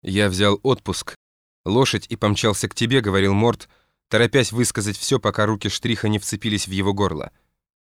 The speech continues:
"Ты чувствуешь? Ты угадал? Я просил, молил о разрешении тебе ехать немедленно в Зурбаган, но скоты уперлись лбом. Телеграмма убила бы тебя.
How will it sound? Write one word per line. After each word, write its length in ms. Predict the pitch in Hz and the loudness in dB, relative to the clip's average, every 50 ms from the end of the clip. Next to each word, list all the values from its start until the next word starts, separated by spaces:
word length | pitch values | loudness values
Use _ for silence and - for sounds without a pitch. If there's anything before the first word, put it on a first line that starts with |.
| _ - | _ -10
"Ты 100 | - 104 | -8 -6
чувствуешь? 680 | - - 139 123 - - 98 90 76 - - - - _ _ _ _ _ _ _ _ _ _ _ _ _ _ _ | -4 -4 -4 -4 -6 -6 -6 -6 -6 -6 -8 -12 -12 _ _ _ _ _ _ _ _ _ _ _ _ _ _ _
Ты 100 | - 98 | -2 -2
угадал? 480 | 98 95 98 110 104 120 131 135 123 - _ _ _ _ _ _ _ _ _ _ _ _ _ _ _ _ _ _ _ _ _ _ _ _ _ - | 0 2 2 2 2 2 2 2 0 -4 _ _ _ _ _ _ _ _ _ _ _ _ _ _ _ _ _ _ _ _ _ _ _ _ _ -6
Я 160 | 90 104 101 | -4 -2 0
просил, 380 | - 117 117 - - 147 131 104 | 0 0 0 0 0 0 2 2
молил 380 | 95 101 107 113 123 117 117 - | 4 4 2 2 2 0 0 0
о 80 | 113 107 | 0 0
разрешении 520 | 107 101 110 110 - - 123 113 107 104 | 0 0 0 0 0 0 2 2 2 0
тебе 240 | - - 101 107 104 | 0 -2 -2 0 0
ехать 320 | 107 113 107 - 101 - | 0 0 0 -2 -2 -2
немедленно 460 | 110 107 110 107 104 104 104 104 104 | 0 0 0 0 0 0 0 2 0
в 40 | 92 | 0
Зурбаган, 600 | 90 104 98 95 104 104 104 117 123 117 98 - _ _ _ _ _ _ _ _ _ _ - | 0 -2 -2 0 0 0 2 2 2 2 2 0 _ _ _ _ _ _ _ _ _ _ -6
но 120 | - 113 | -4 -4
скоты 280 | 101 - - 110 - 123 | -2 -2 -2 0 2 2
уперлись 480 | 117 104 - 123 107 110 113 110 - 127 | 2 2 2 2 2 2 2 0 0 0
лбом. 420 | 120 127 131 135 117 95 85 - _ _ _ _ _ _ _ _ _ _ _ _ _ _ _ _ _ _ | 0 0 2 2 2 2 0 -2 _ _ _ _ _ _ _ _ _ _ _ _ _ _ _ _ _ _
Телеграмма 580 | - 107 104 113 113 120 131 117 107 107 110 120 | -2 -2 0 2 2 4 4 4 4 4 4 2
убила 320 | 120 120 135 117 101 92 | 2 0 0 0 0 0
бы 100 | 78 82 | -2 -4
тебя. 380 | - - 87 76 65 - - | -6 -6 -6 -6 -6 -6 -8